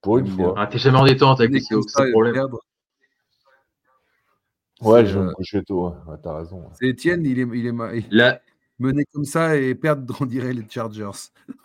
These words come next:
Speaker 2: <laughs>
Speaker 3: Ouais.
Speaker 1: Mais on n'a pas perdu.
Speaker 3: Donc, ça sera à vingt-deux heures vingt-cinq, hein, c'est ça, dimanche, au Lumen Field.
Speaker 1: C'est ça.
Speaker 2: Ouais.
Speaker 1: Ouais, c'est ça.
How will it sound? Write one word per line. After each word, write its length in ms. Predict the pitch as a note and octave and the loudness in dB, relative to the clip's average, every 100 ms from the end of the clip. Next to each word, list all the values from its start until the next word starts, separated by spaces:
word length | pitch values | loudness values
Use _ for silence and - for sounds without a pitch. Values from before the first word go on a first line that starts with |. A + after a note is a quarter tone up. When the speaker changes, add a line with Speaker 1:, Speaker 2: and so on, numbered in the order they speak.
| _ _ _ E3+ | _ _ _ -8
Speaker 2:
<laughs> 1400 | D#3 E3 - D3+ C3 C#3 C3 - B2+ - G#2 - - _ _ _ _ _ _ _ _ _ _ _ _ _ _ _ _ | -6 -8 -8 -12 -12 -12 -14 -14 -20 -8 -6 -6 -10 _ _ _ _ _ _ _ _ _ _ _ _ _ _ _ _
Speaker 3:
Ouais. 260 | E2+ D#2+ C#2 _ _ _ _ _ _ _ _ _ _ _ _ _ _ _ _ - _ _ _ | -12 -10 -10 _ _ _ _ _ _ _ _ _ _ _ _ _ _ _ _ -20 _ _ _
Speaker 1:
Mais 60 | F#2+ | -6
on 20 | |
n'a 100 | G2 | -4
pas 120 | G2 G2 | -4 0
perdu. 280 | C3 B2 | 0 0
Speaker 3:
Donc, 220 | A#2 B2+ B2+ | 4 4 6
ça 120 | A#2+ | 2
sera 180 | - C3+ | 4 4
à 40 | |
vingt-deux 380 | C3+ D3 C#3+ C#3+ | 4 4 4 4
heures 80 | C#3 | 4
vingt-cinq, 440 | C#3 C3+ D3 C#3+ | 2 0 -2 0
hein, 160 | B2 B2+ | -4 -6
c'est 160 | - G#2 | -8 -2
ça, 160 | B2 | -2
dimanche, 300 | A#2 A2+ - _ _ _ _ _ _ _ _ _ | -2 -6 -8 _ _ _ _ _ _ _ _ _
au 80 | G#2+ | -4
Lumen 220 | G#2+ G#2+ | -2 -2
Field. 360 | G#2+ A#2+ A#2+ - _ | -4 -8 -8 -16 _
Speaker 1:
C'est 80 | G#2+ - | -18 -10
ça. 160 | F#2 E2+ _ | -10 -10 _
Speaker 2:
Ouais. 160 | G2 G2 | -8 -6
Speaker 1:
Ouais, 120 | G2 | -8
c'est 160 | - _ | -10 _
ça. 180 | E2+ - | -20 -20